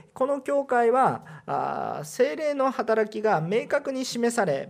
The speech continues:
バルナバとサウルを聖別して主が示された働き、宣教につ-、つかせるという、えー、ことが明確に示されました。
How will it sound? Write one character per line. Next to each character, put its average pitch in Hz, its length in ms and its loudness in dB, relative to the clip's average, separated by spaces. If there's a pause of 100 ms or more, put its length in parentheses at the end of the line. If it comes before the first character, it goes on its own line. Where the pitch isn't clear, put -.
バ 160 160 2
ル 208 80 0
ナ 220 120 2
バ 208 140 0
と 208 140 0
サ 208 260 2
ウ 170 80 0
ル 160 160 -2
を 180 140 0
聖 247 320 0
別 247 280 -6
し - 100 -12
て 196 120 -4
主 277 280 -8
が 226 180 0
示 240 440 -4
さ 247 140 -2
れ 202 200 0
た 220 380 2
働 160 400 -4
き、 151 140 -8
宣 269 300 -6
教 302 340 -8
に 302 180 -10
つ-、 - 160 -18 (320)
つ - 100 -20
か 254 180 -4
せ 254 180 -2
る 220 100 0
と 143 220 -6
い 156 220 -2
う、 - 60 -4 (240)
え 147 100 -4
ー、 131 40 -8
こ 147 140 -4
と 135 160 -2
が 170 200 0 (220)
明 214 320 -2
確 254 380 -2
に 262 260 -4 (140)
示 185 360 -4
さ 240 120 0
れ 247 100 2
ま 262 140 4
し - 80 -2
た。 98 180 -4